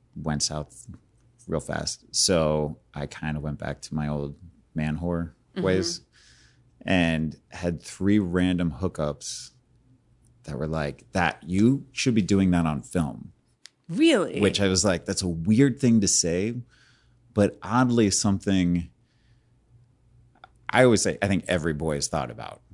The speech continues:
Speaker 2: Yeah.
Speaker 1: Like, watching it, just like, "I wanna do that. I would do that.
Speaker 2: Yeah.
Speaker 1: Let's do that."
Speaker 2: Trust me, from the D Ms that flood
Speaker 1: Uh, oh, yeah.
Speaker 2: my fucking social media platforms,
Speaker 1: My,
Speaker 2: every guy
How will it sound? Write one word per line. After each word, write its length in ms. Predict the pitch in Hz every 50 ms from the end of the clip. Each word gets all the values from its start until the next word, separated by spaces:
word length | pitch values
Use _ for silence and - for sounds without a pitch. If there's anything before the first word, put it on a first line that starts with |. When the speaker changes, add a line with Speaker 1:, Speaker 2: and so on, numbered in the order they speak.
| - _ _ _
Speaker 2:
Yeah. 220 | 180 175 165 143 131
Speaker 1:
Like, 120 | 82 73
watching 320 | 80 95 92 104 - 85 76
it, 20 |
just 140 | 78 78 80
like, 140 | 78 - -
"I 40 | 92
wanna 220 | 98 95 90 85
do 120 | 76 82 78
that. 200 | 80 80 78 -
I 80 | - 85
would 140 | 80 80 69
do 100 | 80 76
that. 220 | - 73 71 - 190
Speaker 2:
Yeah. 180 | 170 180 185 180 170
Speaker 1:
Let's 120 | 160 151
do 60 | 151
that." 260 | 151 - - - 180
Speaker 2:
Trust 320 | - - 208 190 170 - -
me, 80 | 165
from 240 | 156 160 170 165 165
the 120 | 160 160 151
D 300 | 151 143 135 165 165 170 165
Ms 300 | 160 156 160 165 156 147
that 180 | 156 - -
flood 800 | - - - - - - 156 151 156 156 156 160 160 175 170 - -
Speaker 1:
Uh, 60 | - - - -
oh, 140 | 151 139 117
yeah. 100 | 101 98
Speaker 2:
my 160 | 92 160 156
fucking 300 | 131 - 160 147 - 156
social 320 | 143 - 160 147 - 170 156
media 260 | 151 151 151 156 156
platforms, 600 | 170 165 156 - 156 160 170 165 160 - 113 107
Speaker 1:
My, 220 | 113 113 110 113 117
Speaker 2:
every 260 | 123 123 - 151 139
guy 100 | 139